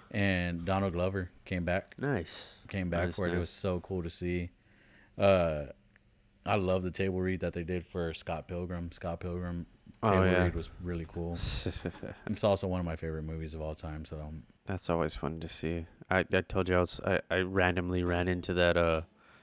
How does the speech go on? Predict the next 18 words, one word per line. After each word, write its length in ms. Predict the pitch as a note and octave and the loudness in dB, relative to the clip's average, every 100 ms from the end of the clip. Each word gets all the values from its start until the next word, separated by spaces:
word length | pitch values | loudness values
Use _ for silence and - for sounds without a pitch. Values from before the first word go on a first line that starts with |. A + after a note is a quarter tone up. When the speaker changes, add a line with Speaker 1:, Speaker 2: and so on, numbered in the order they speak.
| _ _ _ _ _ _ - | _ _ _ _ _ _ 4
Speaker 2:
Bob's 280 | F#2+ F#2 E2+ | 8 8 8
Burgers 420 | F2+ F2 F#2 F2 | 6 6 4 4
table 260 | G2+ F2+ F2+ | 4 4 4
read. 300 | F2+ F2+ - - - - - | 4 2 -2 -12 -16 -20 -8
Speaker 1:
Yeah, 240 | G2+ A#2 A2 | 4 8 10
Speaker 2:
I 80 | - | 10
think 180 | B2+ G#2+ | 10 12
Speaker 1:
yeah, 40 | |
Speaker 2:
that's, 180 | A#2 G2 | 10 10
Speaker 1:
yeah. 60 | G2 | 10
Speaker 2:
those 220 | A2 G#2 | 10 10
are 60 | G#2+ | 8
my 180 | G#2 | 6
favorite 460 | F#2 - F#2 F#2 E2+ - | 6 6 6 8 6 6
where 220 | F2+ F2 | 6 6
it's 140 | D#2+ | 4
anim-, 300 | E2+ E2 D#2+ - | 2 2 0 -4
w-, 200 | F2+ | 0